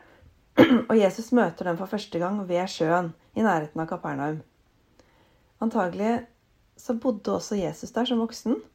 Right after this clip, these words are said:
og Kapernaum ble kalt for Jesu egen by.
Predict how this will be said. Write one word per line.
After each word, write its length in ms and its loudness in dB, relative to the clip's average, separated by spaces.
og 100 -8
Kapernaum 600 -2
ble 160 -4
kalt 320 -8
for 160 -2
Jesu 540 -6
egen 580 -4
by. 180 0